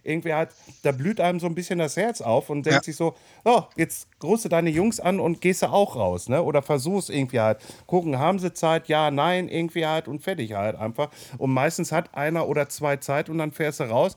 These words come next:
Speaker 1: und nachher, im Ruhrpott ist es ja so, ne, irgendwie halt, wenn du hier fährst, da fährst du richtig geile kleine Trails halt und dann fährst du raus und an der Ecke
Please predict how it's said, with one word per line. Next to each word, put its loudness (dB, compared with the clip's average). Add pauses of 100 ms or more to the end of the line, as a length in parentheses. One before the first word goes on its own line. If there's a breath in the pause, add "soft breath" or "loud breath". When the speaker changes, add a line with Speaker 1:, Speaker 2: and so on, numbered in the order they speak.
(260 loud breath)
Speaker 1:
und -2
nachher, 0 (480)
im 0
Ruhrpott 2
ist 0
es -6
ja 2
so, 0 (280 loud breath)
ne, 2
irgendwie 0
halt, 0
wenn 0
du -2
hier -2
fährst, -2
da -2
fährst -2
du -2 (300 soft breath)
richtig -4
geile 0 (160)
kleine -2
Trails 0
halt -2 (420 soft breath)
und -8
dann 0
fährst -2
du -2
raus 0
und -4
an -4
der -2
Ecke -6